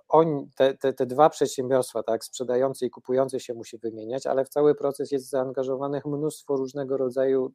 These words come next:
dodatkowych aktorów, tak, bo to jest, bo to jest na przykład, e, bardzo często jest bank, tak, bo, mm, bank czy jakaś inna instytucja finansowa, e, która, e, która, nie wiem, wystawia kredytywy,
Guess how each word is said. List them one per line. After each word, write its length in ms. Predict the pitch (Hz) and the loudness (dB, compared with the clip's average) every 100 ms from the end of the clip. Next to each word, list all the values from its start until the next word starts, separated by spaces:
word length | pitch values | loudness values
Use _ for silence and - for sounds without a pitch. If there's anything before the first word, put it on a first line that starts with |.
| _ | _
dodatkowych 640 | 135 127 127 - 127 127 | -4 -2 -2 -2 -4 -4
aktorów, 480 | 123 - 123 107 92 - | -6 0 0 0 -2 -10
tak, 160 | 110 | -10
bo 100 | 113 | -8
to 100 | 113 | -4
jest, 220 | 117 110 - - - _ - | -4 -4 -14 -20 -20 _ -14
bo 60 | |
to 100 | 123 | -6
jest 120 | 120 131 | -6 -4
na 100 | 123 | -8
przykład, 320 | - - 127 _ - | -6 -4 -4 _ -2
e, 140 | 131 123 | 0 2
bardzo 300 | 127 123 127 | 0 -4 -6
często 320 | 127 123 131 | -6 -2 -2
jest 200 | 127 117 | 0 4
bank, 440 | 120 110 92 _ - | 6 6 2 _ -2
tak, 280 | 110 113 | 0 0
bo, 340 | 113 117 117 - | 0 2 2 -2
mm, 260 | 120 117 113 | -8 -8 0
bank 240 | 123 123 | 0 2
czy 100 | - | 0
jakaś 300 | 120 117 113 | 0 0 -4
inna 160 | 123 120 | -4 -6
instytucja 520 | 120 - 131 120 123 | -6 -6 -6 -2 -2
finansowa, 640 | - 120 110 - 117 120 120 - - - _ - | -2 -6 -6 -2 4 6 6 0 -20 -20 _ -4
e, 440 | 120 120 120 117 | 2 4 6 4
która, 680 | - - 120 123 120 117 123 | 0 0 4 8 10 10 6
e, 580 | 139 120 113 117 113 113 | 4 4 6 6 6 4
która, 320 | - - 120 | -2 -2 -2
nie 140 | 113 107 | 0 -4
wiem, 140 | 98 | -6
wystawia 500 | 113 - 120 120 117 | -6 -4 -2 0 -2
kredytywy, 680 | - 123 113 110 113 95 | -2 -4 -4 -4 -4 -4